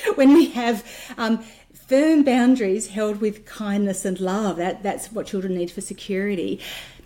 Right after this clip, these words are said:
On the guilt point, you raised a really interesting word, and you talked about the word failure,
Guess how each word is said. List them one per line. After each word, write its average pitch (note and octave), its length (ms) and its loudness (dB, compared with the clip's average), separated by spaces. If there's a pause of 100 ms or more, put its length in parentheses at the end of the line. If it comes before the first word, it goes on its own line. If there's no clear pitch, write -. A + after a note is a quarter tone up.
(1700)
On C4+ 120 8
the C#4 80 8
guilt D4+ 420 2
point, C4+ 180 0
you A#3+ 80 2
raised B3+ 300 0
a B3 80 4
really B3 300 2
interesting G3+ 920 -4
word, F#3+ 380 0
and F3+ 80 -4
you F#3 60 -2
talked F#3 260 -8
about F#3 220 -8
the F#3 80 -10
word E3 380 -8 (200)
failure, - 680 -8